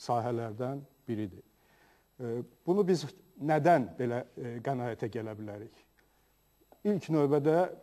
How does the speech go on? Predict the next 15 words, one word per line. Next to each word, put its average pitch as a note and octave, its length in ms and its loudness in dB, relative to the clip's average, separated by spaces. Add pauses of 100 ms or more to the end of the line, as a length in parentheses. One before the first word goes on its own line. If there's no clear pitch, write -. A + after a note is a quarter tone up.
(240)
ölkə D3 340 4
rəhbərliyinin B2 880 -2 (240)
bu C#3+ 80 -2
sahəyə A#2+ 640 0 (400)
diqqəti, B2+ 560 2
e, - 800 -8
bunun A#2+ 380 -4
demək, A#2 420 -4
e, - 560 -20
e, A2 840 -14 (200)
bunu B2+ 320 -2
göstərən C3 560 2
bir A#2 160 2
amildir. G2+ 440 -8 (640)
E, A#2+ 180 -6